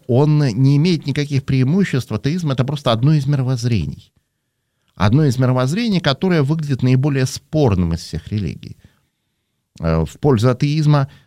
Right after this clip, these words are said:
нет конкретных доводов. Там, э, более того, та картина мира, которую предлагает атеизм, она очень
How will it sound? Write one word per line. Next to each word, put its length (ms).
нет 320
конкретных 560
доводов. 600
Там, 380
э, 160
более 400
того, 380
та 120
картина 500
мира, 280
которую 380
предлагает 560
атеизм, 380
она 180
очень 280